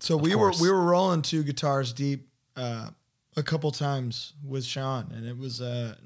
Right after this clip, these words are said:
Speaker 1: n-, it's definitely not fun 'cause you got the
Speaker 2: Did
Speaker 1: oth-
Speaker 2: he have a boat, or was it four guitars?
Speaker 1: Dude, I think, I think he had his Hatebreed double case
Speaker 2: Yeah.
Speaker 1: still. Taylor
Speaker 2: Yeah.
Speaker 1: just rocked two cases,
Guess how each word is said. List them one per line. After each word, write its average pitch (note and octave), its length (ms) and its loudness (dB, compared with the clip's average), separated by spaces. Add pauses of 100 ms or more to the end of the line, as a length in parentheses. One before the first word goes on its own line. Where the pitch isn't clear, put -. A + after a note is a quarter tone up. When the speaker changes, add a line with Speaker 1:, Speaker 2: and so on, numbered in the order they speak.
(180)
Speaker 1:
n-, A#2 220 -8
it's - 100 -14
definitely D3 280 -6
not A#2+ 160 -12
fun A#2 420 -10 (180)
'cause C3+ 120 -10
you B2+ 80 -10
got C3+ 120 -2
the C#3+ 60 -8
Speaker 2:
Did C#3 120 2
Speaker 1:
oth- D3 60 4
Speaker 2:
he C3+ 80 2
have C#3+ 120 2
a D3+ 80 0
boat, D#3+ 320 0
or C3 220 0
was A#2+ 200 0
it A2 140 -2 (180)
four C#3 480 -2
guitars? A#2+ 560 -2
Speaker 1:
Dude, B2 100 -6
I C#3 60 2
think, G3+ 480 -6
I D3+ 80 0
think G3+ 220 -2
he G#3 320 0
had F3 480 4
his D3 360 2
Hatebreed C3 720 -4 (300)
double B2 320 -4
case A#2 320 -10
Speaker 2:
Yeah. G#2+ 140 -4
Speaker 1:
still. - 420 -12 (300)
Taylor D#3+ 380 4
Speaker 2:
Yeah. C3 60 0
Speaker 1:
just B2 220 -4
rocked A2+ 540 -6
two A#2 180 -10
cases, A2 640 -12